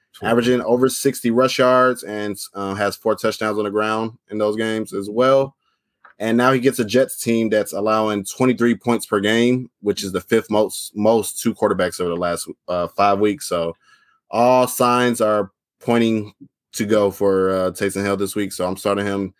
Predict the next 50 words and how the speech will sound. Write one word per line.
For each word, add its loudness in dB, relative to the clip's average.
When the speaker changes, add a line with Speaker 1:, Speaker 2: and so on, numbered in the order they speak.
Speaker 2:
even 4
in 2
one 4
Q -2
B 2
leagues. 2
I 0
guess -2
it -4
depends 0
on 2
your 4
other 2
options, 0
but 0
I 0
think -4
he's, -6
he's -4
super -2
safe -2
as -8
long -2
as -4
he -6
keeps -8
rushing -2
like -10
that. -2
So -10
he 2
is 2
a 0
start 2
for 0
me. 4
Kamara 2
is -4
looking 2
like 2
he's 0
gonna -2
play 0
this -4
week. -2
He's -12
practicing -4
in -8
full -2
now. -4